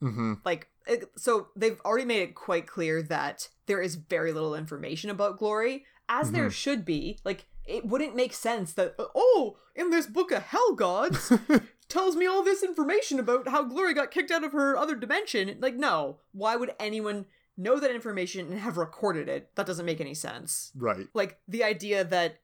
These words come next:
Speaker 2: these dudes have been, well, no,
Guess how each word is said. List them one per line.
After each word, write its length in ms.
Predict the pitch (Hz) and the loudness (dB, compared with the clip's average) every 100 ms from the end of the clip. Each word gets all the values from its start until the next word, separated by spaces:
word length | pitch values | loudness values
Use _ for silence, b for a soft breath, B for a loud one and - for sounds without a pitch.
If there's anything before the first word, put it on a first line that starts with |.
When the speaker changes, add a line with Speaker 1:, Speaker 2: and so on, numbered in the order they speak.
| - | -10
Speaker 2:
these 360 | 170 196 175 | -6 -4 -4
dudes 760 | 156 190 175 175 165 156 - - - | -4 -4 -2 -2 -4 -4 -4 -6 -8
have 500 | 170 170 170 170 160 | -4 -2 -2 -8 -4
been, 540 | 170 160 156 151 151 - _ | -2 -2 -4 -8 -12 -16 _
well, 460 | 294 415 415 415 381 | -2 2 2 0 -2
no, 540 | 381 381 339 247 180 | 0 2 4 2 -2